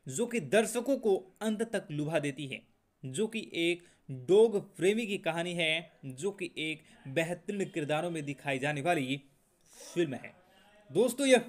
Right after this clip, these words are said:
फिल्म सात सौ सतहत्तर चार्ली, यह चार्ली बेहतरीन फिल्म में से एक फिल्म दिखाई जा रही है। इस बात करेंगे इस वीडियो में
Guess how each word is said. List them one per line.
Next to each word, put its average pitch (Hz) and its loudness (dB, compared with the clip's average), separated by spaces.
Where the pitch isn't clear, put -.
फिल्म 208 -2
सात 233 4
सौ 214 0
सतहत्तर 196 -4
चार्ली, 160 4
यह 190 2
चार्ली 208 2
बेहतरीन 202 0
फिल्म 226 -4
में 202 -2
से 196 -8
एक 208 4
फिल्म 180 -4
दिखाई 139 0
जा 131 0
रही 110 -8
है। 107 -18
इस 226 2
बात 214 6
करेंगे 262 8
इस 247 -2
वीडियो 240 0
में 247 0